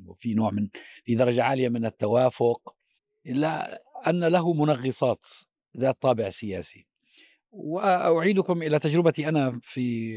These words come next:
عندما حاضرت في الأخوات عن قضية فلسطين. كلما تكلمت عن فلسطين سيخرج لك من يسألك: "ماذا عن موقف الفصيل الفلاني من الفلسطينيين وموقف القائد الفلاني،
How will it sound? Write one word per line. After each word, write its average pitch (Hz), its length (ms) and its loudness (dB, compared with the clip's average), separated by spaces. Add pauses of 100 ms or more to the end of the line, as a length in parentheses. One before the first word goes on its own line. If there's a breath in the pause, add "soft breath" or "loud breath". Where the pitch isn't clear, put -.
عندما 117 640 -6 (180)
حاضرت 131 560 -2
في 123 80 -10
الأخوات 123 440 0
عن 110 100 -6
قضية 104 300 -6
فلسطين. 87 540 -14 (800)
كلما 220 320 4
تكلمت 190 420 2
عن 165 160 2
فلسطين 170 560 -2 (300)
سيخرج 165 420 0
لك 156 600 2
من 143 200 2
يسألك: 139 680 0 (420 soft breath)
"ماذا 156 260 2
عن 139 140 -2
موقف 147 420 0
الفصيل 127 500 0
الفلاني 123 440 0
من 117 100 -4
الفلسطينيين 113 840 -6
وموقف 110 600 -6
القائد 107 480 -4
الفلاني، 110 560 -6